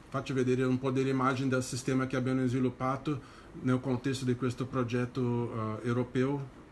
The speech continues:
chiamato MicroRaup, coordinato dall'I T, dove abbiamo sviluppato esattamente un, un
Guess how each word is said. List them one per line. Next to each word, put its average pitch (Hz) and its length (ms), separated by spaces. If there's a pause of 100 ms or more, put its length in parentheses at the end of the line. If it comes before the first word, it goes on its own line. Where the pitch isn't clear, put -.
(100)
chiamato 120 720
MicroRaup, 135 680 (560)
coordinato 127 500
dall'I 123 380
T, 131 180 (380)
dove 127 240
abbiamo 131 300
sviluppato 127 720
esattamente 127 540
un, 123 240
un 123 220